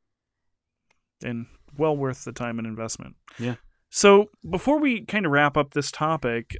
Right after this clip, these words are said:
Speaker 1: um, we, we've talked a lot about our favorites, right? So what I wanna hear from our listeners is, now that we've kind of explained the,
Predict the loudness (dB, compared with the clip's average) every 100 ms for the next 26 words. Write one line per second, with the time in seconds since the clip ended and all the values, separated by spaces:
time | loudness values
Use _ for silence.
0 | -4 -2 0 -2 -6 _ _ _ _ _
1 | _ -20 -20 -18 -6 -4 -4 -2 -2 -2
2 | 2 4 4 2 4 6 4 2 -2 0
3 | 2 2 0 -4 -6 -4 -2 -2 -4 -8
4 | -8 -10 -14 -16 -18 -18 _ _ _ _
5 | -12 -10 -8 -12 _ -20 -20 -20 -20 _
6 | -2 4 6 8 6 2 2 4 6 6
7 | 4 0 0 2 0 0 -2 -2 -4 -6
8 | -10 -14 -8 -4 -2 0 2 2 0 0
9 | 0 0 -2 -2 0 0 -2 -6